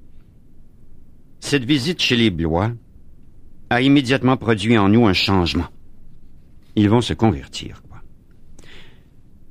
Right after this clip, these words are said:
Oui, nous avons compris que quelque chose de très bon, de très grand, quelque chose d'indéfinissable, mais de très réel prenait possession de nous, et qui ne devait recevoir son accomplissement qu'au-delà de tous les horizons,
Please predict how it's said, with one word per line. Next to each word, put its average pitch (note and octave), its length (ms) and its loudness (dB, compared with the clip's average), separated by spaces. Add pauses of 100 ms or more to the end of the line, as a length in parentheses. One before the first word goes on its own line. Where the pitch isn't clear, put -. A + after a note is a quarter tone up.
(200)
Oui, E3 300 6
nous C3+ 220 4
avons B2 220 2
compris E2 460 -4 (1300)
que C#3+ 80 2
quelque D3 280 0
chose D3+ 180 2
de C3 80 2
très C#3 320 0
bon, A#2 180 2
de A2 100 2
très C3+ 300 0
grand, F2+ 300 0 (420)
quelque C#3+ 220 0
chose A#2+ 240 -4
d'indéfinissable, D#2+ 920 0 (760)
mais A2+ 100 4
de A2+ 100 2
très A#2+ 300 0
réel F#2 360 2
prenait A#2 260 2
possession A2 500 2
de F#2+ 100 0
nous, A2 200 2 (1400)
et A#2 60 2
qui D3 120 4
ne D3 80 6
devait D3 220 2
recevoir D3 400 2
son C3 180 4
accomplissement B2+ 640 2
qu'au-delà A2+ 400 2
de G#2 80 0
tous G#2+ 160 -4
les G2+ 240 4
horizons, E2+ 500 2